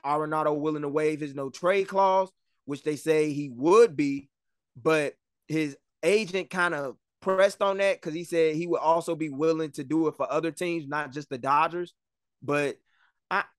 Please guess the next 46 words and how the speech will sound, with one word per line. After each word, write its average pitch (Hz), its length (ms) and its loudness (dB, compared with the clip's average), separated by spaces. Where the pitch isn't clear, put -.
I 247 100 6
don't 277 200 4
know. 240 160 6
One 156 400 4
team 277 260 0
that 226 100 4
I 202 60 4
would 156 160 -2
like 202 260 0
to 180 100 -6
see 220 200 -8
make 196 200 0
a 175 60 -2
big 160 220 2
move, 170 400 -2
though, 190 400 2
as 156 200 -8
far 175 380 4
as, 156 80 0
like, 147 220 -2
just 156 260 -8
talking 165 300 2
solely 170 420 2
on 160 160 -2
the 147 80 -10
trade 170 380 0
deadline, 170 500 -2
is 143 80 -12
the 143 80 -8
Baltimore 143 540 0
Orioles. 123 420 -4
I 160 100 0
think 202 280 0
the 175 100 8
time 180 380 4
is 151 140 0
now 165 240 2
to 151 120 -4
strike 147 340 -2
while 139 180 -2
the 131 60 -4
iron 131 420 -6
is 123 120 -14
hot. 127 220 -10
You 170 160 -4
got 185 260 4